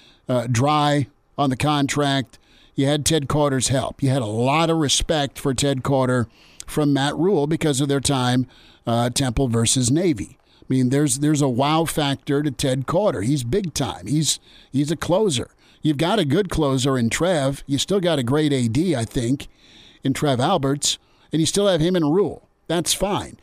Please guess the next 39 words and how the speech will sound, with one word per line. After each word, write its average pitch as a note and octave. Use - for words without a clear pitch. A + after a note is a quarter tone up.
But -
you've A3+
had F3
a C3
ton E3+
of C3+
change C3
between C3
Ronnie D#3+
going D#3
away D3
and, C3
and C#3
of C3
course, C#3
Ted D3+
Carter G3
now C#3
going C#3+
to D3
Ohio C#3
State. -
Uh, C3
I C#3
guess D#3
the D3
only D3+
silver F3
lining D#3
here G3
is D#3
you D3+
got F#3+
a F3
guy D#3+
that's D3
been D#3+
at D#3
Nebraska C#3+